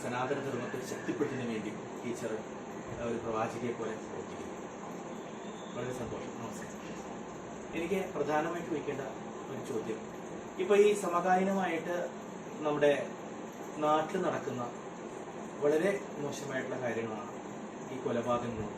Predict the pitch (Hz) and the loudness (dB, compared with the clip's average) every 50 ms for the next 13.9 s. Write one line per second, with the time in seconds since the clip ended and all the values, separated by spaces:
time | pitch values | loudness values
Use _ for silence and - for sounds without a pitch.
0 | - - - - - - - - - 143 - 165 - - - - - - - - | -8 -8 -8 -6 -6 -6 -4 -2 0 0 0 0 -2 -4 -6 -8 -8 -8 -8 -8
1 | - - 160 190 214 208 202 190 185 180 - - - 214 190 180 - - 143 - | -4 4 8 8 8 8 8 6 4 4 4 0 0 2 2 2 4 4 2 2
2 | - - - - - - 151 - - - - - 170 170 170 170 175 170 - 165 | 2 0 -2 -4 -4 -4 0 2 2 2 4 2 2 2 2 4 2 2 2 0
3 | 160 160 151 147 - 143 135 135 127 127 113 120 123 120 117 113 107 107 113 110 | 0 0 0 2 2 0 0 0 -2 -2 -2 -2 -2 0 0 0 0 0 -2 -4
4 | - - - - - - - - - - - - - - - 156 151 - - - | -4 -6 -6 -6 -8 -8 -8 -8 -8 -8 -10 -10 -8 -4 2 4 4 4 4 4
5 | 185 180 175 160 156 135 123 135 127 123 120 120 123 120 113 107 104 98 - - | 2 2 4 4 4 2 2 0 -2 -2 -2 -2 -2 -2 -2 -2 -2 -4 -6 -8
6 | - - - - - - - - - - - - - - - - 170 185 190 190 | -10 -10 -10 -10 -10 -10 -10 -10 -10 -10 -10 -10 -10 -10 -8 2 4 6 6 6
7 | - - 214 214 208 202 208 208 196 175 160 151 147 143 139 123 - - - - | 8 10 12 12 12 12 12 12 12 12 8 6 6 6 6 4 2 -2 -4 -6
8 | - - - - - - - - - - - - - 151 156 165 185 190 - 196 | -8 -10 -10 -12 -12 -12 -12 -14 -14 -14 -10 0 2 4 6 6 4 4 2 2
9 | 180 175 160 151 135 120 123 117 107 - - - - - - - - - - - | 4 4 6 4 4 4 2 0 -2 -2 -6 -12 -12 -14 -14 -14 -14 -14 -16 -16
10 | - - - - - - - - 151 156 156 151 143 135 127 139 143 139 151 165 | -16 -16 -16 -16 -14 -14 -10 -4 0 2 4 4 4 2 2 2 2 2 4 6
11 | 165 170 180 - 160 156 156 151 151 139 127 117 107 117 - - - 156 180 185 | 6 6 4 2 0 0 2 4 4 4 2 2 0 -2 -4 -4 -4 -2 0 0
12 | 180 180 185 180 196 202 202 208 214 220 220 220 220 226 202 - 196 175 156 147 | 2 2 2 4 4 4 4 4 6 6 6 6 6 6 6 6 6 6 6 6
13 | 143 - 175 156 151 147 139 131 131 131 123 - 139 - - - - - | 6 4 0 0 0 2 0 0 -2 -4 -4 -2 -4 -4 -4 -6 -10 -14